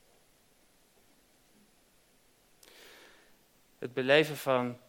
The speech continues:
seksualiteit is niet alleen een, eh, lichamelijke eenwording, maar ook een geestelijke eenwording. En Paulus waarschuwt daarom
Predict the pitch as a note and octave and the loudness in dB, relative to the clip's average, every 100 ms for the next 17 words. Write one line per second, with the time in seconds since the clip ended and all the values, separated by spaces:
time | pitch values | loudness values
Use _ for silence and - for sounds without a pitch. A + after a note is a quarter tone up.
0 | - - C#3 - C3+ B2+ D3+ D3 D3 C3 | -20 -6 -4 2 2 4 8 8 6 -2
1 | D#3 C#3+ C3+ B2+ B2+ A#2+ A#2+ - - - | -4 -2 2 2 2 -2 -8 -14 -20 -20
2 | - B2 A#2 A2+ A2+ A2+ A2+ A2+ A2+ D#3 | -20 -12 -8 -6 -6 -6 -8 -8 0 2
3 | D#3+ C#3+ C3+ - A#2+ A2 G#2+ A2+ A#2 A#2 | 2 0 -2 -2 -4 -2 -2 -2 -4 -4
4 | G#2+ G#2+ A#2+ - B2+ - A2+ - F#2 F2+ | -4 -4 -6 -2 -2 -2 -8 -6 -8 -10
5 | - - _ _ - G#2+ G2 F2+ F2+ F2 | -20 -20 _ _ -10 -8 -6 -8 -10 -16
6 | - _ _ - - - - - G#2+ C#3 | -20 _ _ -20 -20 -20 -20 -18 -2 0
7 | C3+ C3 B2+ C3+ D3+ - C3+ A#2+ G2+ G2+ | 0 -4 2 4 4 0 -2 2 2 2
8 | G#2 G#2+ | -2 -6